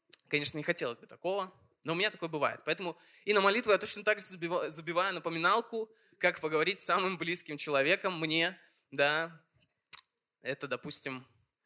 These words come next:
с Иисусом Христом, да, с Богом. С Ним нужно говорить. Он для этого нас создал. А,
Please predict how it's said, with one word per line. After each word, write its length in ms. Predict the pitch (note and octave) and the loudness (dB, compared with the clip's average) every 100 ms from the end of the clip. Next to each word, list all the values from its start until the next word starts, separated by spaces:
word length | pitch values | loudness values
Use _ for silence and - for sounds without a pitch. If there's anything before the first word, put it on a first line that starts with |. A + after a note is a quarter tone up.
| _ _ _ | _ _ _
с 100 | - | -2
Иисусом 380 | F3+ D#3+ D3 D3+ | 0 0 0 -2
Христом, 440 | C#3 D3+ - C3+ A#2+ | -2 -2 0 -2 -2
да, 280 | C#3 D3+ D3+ | -2 -2 -2
с 140 | - | 0
Богом. 400 | D#3 D3 A2+ G#2+ - - | 2 2 2 -6 -14 -2
С 120 | - | 0
Ним 160 | D3 D3+ | 2 -2
нужно 260 | C#3+ C3 | -2 -6
говорить. 500 | B2 C3 C3+ B2+ - - - - _ _ _ - - - | -4 -4 -2 -4 -8 -12 -20 -20 _ _ _ -6 -6 -2
Он 140 | E3 | 0
для 120 | D3+ | 0
этого 180 | C#3 C3+ | -2 -4
нас 200 | B2+ - | -6 -4
создал. 400 | - C3+ G2+ - _ _ _ - _ _ _ _ _ _ - | -2 -4 -8 -16 _ _ _ -20 _ _ _ _ _ _ -4
А, 580 | C#3+ D3+ D3+ D3 C#3+ | 2 4 4 2 -2